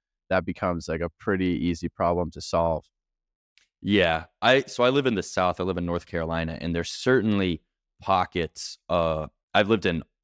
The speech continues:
Speaker 2: uh, basically every different part of the state, and everywhere I go, I meet people that they homeschool and they do basically group homeschooling as well. So the other
Speaker 1: Nice.
Speaker 2: homeschool kids, they'll meet together, you know, two or three times a week just to sort of ease that burden, because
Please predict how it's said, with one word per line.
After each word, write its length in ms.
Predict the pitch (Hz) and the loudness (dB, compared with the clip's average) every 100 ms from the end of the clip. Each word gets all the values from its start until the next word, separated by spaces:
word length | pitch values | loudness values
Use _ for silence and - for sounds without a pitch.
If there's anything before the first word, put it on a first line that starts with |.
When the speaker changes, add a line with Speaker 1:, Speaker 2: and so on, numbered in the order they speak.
| _ - | _ -6
Speaker 2:
uh, 60 | 107 | -2
basically 400 | 113 104 - 92 | 0 0 -2 -2
every 140 | 87 87 | 0 0
different 280 | 85 87 82 | -4 -4 -2
part 140 | 85 | -2
of 60 | 78 | -4
the 60 | |
state, 520 | - - 85 82 78 - | -8 -4 -2 -2 -2 -6
and 400 | 82 80 78 - _ _ - | -4 -4 -4 -8 _ _ -2
everywhere 320 | 107 107 104 | 2 4 2
I 100 | 92 | 2
go, 220 | 87 92 | 2 2
I 100 | 87 | 2
meet 340 | 92 95 95 - | 2 0 -2 -2
people 320 | 101 95 95 | -4 0 0
that 320 | 87 85 80 - _ _ - | 2 2 0 -4 _ _ -2
they 100 | 98 | 0
homeschool 720 | 104 104 101 - 117 110 110 - | 2 0 0 0 2 4 2 0
and 260 | 92 87 85 | -2 0 0
they 120 | 87 | -2
do 380 | 85 95 92 87 _ _ _ 87 _ _ | 0 0 0 -4 _ _ _ -20 _ _
basically 380 | - - - 98 | 0 0 0 -2
group 300 | 85 98 - | 0 -2 0
homeschooling 520 | 90 87 - 87 82 76 | -2 -2 -2 -2 -2 -4
as 120 | - | -2
well. 200 | 85 73 | 0 0
So 300 | - 87 73 _ _ - | 0 -2 -2 _ _ 0
the 100 | 95 | 2
other 220 | 95 80 | 2 2
Speaker 1:
Nice. 340 | 117 120 - | 0 -2 -4
Speaker 2:
homeschool 200 | 87 78 | -4 -4
kids, 360 | - 87 76 - | 0 -2 -2 -2
they'll 380 | 87 80 76 _ _ - | 0 0 -2 _ _ -6
meet 180 | 95 92 | -4 -4
together, 420 | 90 78 85 85 | -4 0 2 2
you 80 | 82 | 2
know, 100 | 82 | 0
two 220 | - 95 | 0 0
or 60 | 85 | 0
three 180 | - 85 | 0 -2
times 320 | 82 82 - | 0 -2 -2
a 40 | |
week 240 | 78 82 - | -2 -2 -2
just 240 | 87 - | -4 -4
to 60 | 101 | -4
sort 180 | 107 82 | 0 0
of 60 | - | 0
ease 240 | 95 87 | -2 0
that 240 | 85 78 76 | 0 0 0
burden, 340 | 80 78 76 | -4 -2 -6
because 540 | 76 - 80 76 - | -12 -6 -4 -4 -6